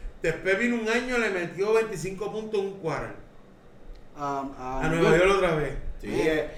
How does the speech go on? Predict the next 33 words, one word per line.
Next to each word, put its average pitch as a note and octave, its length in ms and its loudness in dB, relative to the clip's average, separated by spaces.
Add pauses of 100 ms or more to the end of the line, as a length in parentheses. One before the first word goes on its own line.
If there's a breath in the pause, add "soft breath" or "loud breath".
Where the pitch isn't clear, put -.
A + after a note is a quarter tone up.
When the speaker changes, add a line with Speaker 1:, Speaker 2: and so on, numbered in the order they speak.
(200 loud breath)
Speaker 3:
él F3+ 360 4
siempre F3+ 300 2
había A3 180 4
un A3 200 2
jugador G#3 380 2
clave E3+ 480 2
que B2+ 460 -4
para B2+ 120 -6
él B2 120 -4
dice, F3+ 420 -4
"Coma". G2+ 460 -8 (200)
Ahí A2+ 200 -4
era B2+ 220 -4
Rey, G#2 260 -8
este, G2+ 260 -14
Reggie F#2+ 220 -8
Miller, D#3 520 -6
Jordan, D#3 380 -6
siempre F3+ 340 -4
hay G#3+ 60 2
uno. B3+ 340 -4 (560)
Está B2 180 -10
LeBron, B2+ 360 -6
que, C3 100 -6
eh, A#2 600 -6
yo D3+ 80 -4
creo F#3+ 120 0
que G3 60 -2
hay G3 80 4
un G3+ 160 0
récord G3 300 0 (360)
en, D3 260 -8
en C3+ 560 -8